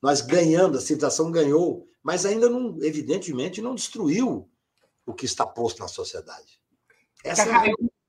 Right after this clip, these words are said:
Speaker 2: deixa eu fazer uma última pergunta de mérito pra você. O principal processo penal em curso hoje no país, a principal investigação, perdão, diz respeito aos participantes, financiadores e mandantes dos ataques.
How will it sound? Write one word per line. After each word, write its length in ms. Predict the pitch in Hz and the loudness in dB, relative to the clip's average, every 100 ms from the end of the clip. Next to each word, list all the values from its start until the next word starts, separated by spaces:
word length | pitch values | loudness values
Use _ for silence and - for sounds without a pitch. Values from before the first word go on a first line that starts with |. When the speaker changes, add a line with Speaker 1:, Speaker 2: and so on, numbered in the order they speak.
| _ | _
Speaker 2:
deixa 160 | 220 214 | -4 0
eu 40 | |
fazer 220 | 247 196 | 0 2
uma 140 | 208 196 | 6 6
última 380 | 226 233 226 185 | 6 0 -2 -2
pergunta 560 | 196 160 165 196 185 | -2 -2 -4 -6 -6
de 140 | 156 170 | -6 -2
mérito 640 | 147 139 123 110 98 107 | 0 2 0 -4 -16 -16
pra 160 | 113 | -14
você. 460 | 113 117 - 107 98 _ _ _ - | -12 -14 -16 -18 -20 _ _ _ -12
O 100 | 175 | -4
principal 580 | 277 294 - - 269 | 2 2 4 8 8
processo 500 | 254 233 - 208 - | 8 2 0 -2 -2
penal 320 | - 175 175 175 | -2 2 2 0
em 100 | 143 | -4
curso 460 | - 143 - - | -6 -6 -6 -6
hoje 400 | 160 170 127 113 | -2 0 -2 -8
no 100 | 120 | -12
país, 240 | 113 131 123 | -8 -6 -8
a 60 | |
principal 280 | - - 156 | -14 -4 -4
investigação, 720 | 139 123 131 110 - 151 123 | -4 -12 -16 -18 -12 -10 -10
perdão, 380 | 113 107 139 139 _ _ _ - | -12 -12 -10 -10 _ _ _ -10
diz 180 | 208 | -6
respeito 500 | 190 190 - 202 202 | -4 -4 -4 -6 -4
aos 120 | 185 - | -6 0
participantes, 840 | 202 196 - - - 180 190 - | 2 2 0 -14 -4 -4 -4 -8
financiadores 960 | - 202 196 180 165 139 165 185 180 147 | -12 -10 -8 -4 -2 -2 -4 -4 -6 -6
e 60 | |
mandantes 800 | 180 180 156 127 165 190 185 165 | -4 -4 -4 0 0 0 -6 -12
dos 180 | 160 160 | -6 -2
ataques. 760 | 139 - 123 110 _ 113 - | -2 0 -2 -4 _ -20 -20